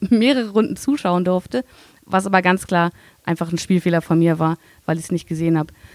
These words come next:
Es ist nämlich so, es gibt da auch wieder so Tetris-artige Formen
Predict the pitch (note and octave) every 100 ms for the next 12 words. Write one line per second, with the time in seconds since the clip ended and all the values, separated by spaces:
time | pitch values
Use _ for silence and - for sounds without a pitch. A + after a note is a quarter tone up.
0 | - - _ F3 G#3 G#3 A3+ A3 G#3+ G3+
1 | - - - F#3 - G3 F3+ F#3+ F#3 F3
2 | E3+ - - G#3+ F#3+ - F3+ F3 E3 -
3 | G3+ B3